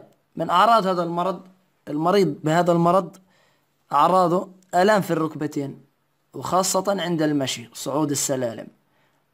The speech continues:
ظهور الورم في الركبتين بعض الأحيان، يعني هذه حالة نادرة تقريبًا. آه، عدم القدرة على ثني الركبتين أو بسطهما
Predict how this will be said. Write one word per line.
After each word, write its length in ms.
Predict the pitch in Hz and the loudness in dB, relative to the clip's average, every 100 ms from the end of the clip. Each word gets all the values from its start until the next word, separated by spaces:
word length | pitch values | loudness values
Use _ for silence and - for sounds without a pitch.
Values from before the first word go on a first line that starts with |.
| - | -8
ظهور 420 | 143 139 147 175 | -4 0 2 4
الورم 560 | 190 190 208 202 196 - _ _ _ _ _ _ _ | 4 6 4 2 -4 -14 _ _ _ _ _ _ _
في 80 | 156 | -4
الركبتين 720 | 160 170 165 165 170 151 127 - | -2 -2 -2 -2 0 -2 -4 -4
بعض 280 | 214 185 160 | 2 2 2
الأحيان، 440 | 160 151 151 135 | 0 -2 -4 -6
يعني 240 | 139 143 160 | -6 -8 -4
هذه 260 | 170 160 | -2 -2
حالة 320 | 143 160 151 | -2 0 0
نادرة 320 | 147 135 117 120 | 0 -2 -6 -10
تقريبًا. 520 | 117 - 120 113 - _ _ _ _ _ _ - | -12 -12 -12 -12 -16 _ _ _ _ _ _ -4
آه، 340 | 165 156 151 - | 0 2 0 0
عدم 380 | 175 208 208 | 0 2 2
القدرة 500 | 185 180 - 196 185 | 0 -4 -4 0 2
على 320 | 170 156 160 156 | 2 2 2 0
ثني 420 | 190 208 233 - | 0 0 -2 -2
الركبتين 800 | 175 165 170 151 160 196 202 202 | -2 -2 -2 -4 0 2 0 0
أو 180 | 160 156 | 0 0
بسطهما 720 | 156 156 185 160 156 165 | -2 -4 -4 -2 -2 -4